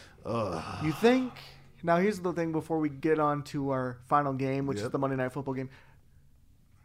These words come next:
Speaker 2: If you're Robert Kraft and Brady comes home, you wanna retire his jersey right then and there?
Speaker 1: Ooh.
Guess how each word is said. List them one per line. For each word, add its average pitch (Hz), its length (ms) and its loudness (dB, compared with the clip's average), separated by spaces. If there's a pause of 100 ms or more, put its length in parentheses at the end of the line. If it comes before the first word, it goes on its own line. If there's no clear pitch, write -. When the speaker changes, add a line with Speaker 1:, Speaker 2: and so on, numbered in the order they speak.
(100)
Speaker 2:
If 131 220 -2
you're 151 180 -2
Robert 180 440 2
Kraft - 840 0 (680)
and 131 380 -8 (400)
Brady 147 260 0
comes 151 280 -10
home, 131 420 -4 (1200)
you 127 60 -8
wanna 127 140 -6
retire 135 380 -2
his 131 240 -6
jersey 147 360 -6
right 139 200 -6
then 143 120 -6
and 135 120 -6
there? 165 280 -8
Speaker 1:
Ooh. 107 1400 -4